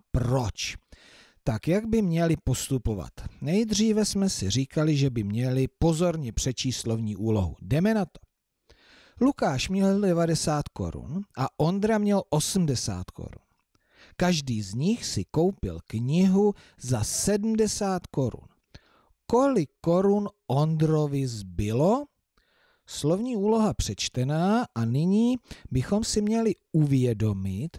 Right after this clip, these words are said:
co budeme počítat, na co budeme odpovídat. No a odpovídáme vždycky na otázku. Takže ještě jednou si přečteme otázku.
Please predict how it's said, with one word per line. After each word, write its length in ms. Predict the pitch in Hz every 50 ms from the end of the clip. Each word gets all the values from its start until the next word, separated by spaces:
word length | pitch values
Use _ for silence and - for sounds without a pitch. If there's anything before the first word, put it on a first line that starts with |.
| -
co 280 | - - - - 165 156
budeme 580 | 156 175 185 175 190 190 185 180 180 180 175 - - - - _
počítat, 560 | - 165 170 - - - 220 208 - 185 - -
na 120 | 131 135
co 160 | - - 175
budeme 360 | 175 175 180 196 202 202 202 -
odpovídat. 640 | - 151 - - _ - 151 139 123 110 98 101 90 - -
No 160 | 190 220 170
a 80 | 139
odpovídáme 760 | 90 120 - - - 185 185 208 202 202 202 202 202 202 165
vždycky 580 | 139 131 139 160 156 - - - 180 180 180 - - _ _ _ _ _ _ _ _
na 340 | - 123 139 147 151 156 -
otázku. 720 | - 139 131 - 139 117 107 104 101 - - - - - -
Takže 280 | - 139 147 151 170 170
ještě 500 | 160 160 196 233 220 - - - 208 180
jednou 600 | 160 147 135 131 127 120 110 101 98 98 113 147 - _ _ _ _ _ _ _ _ -
si 180 | - - 131
přečteme 640 | - - - - 160 - - - - 170 170 170 147
otázku. 720 | 127 127 - - 123 110 107 107 - - - - - -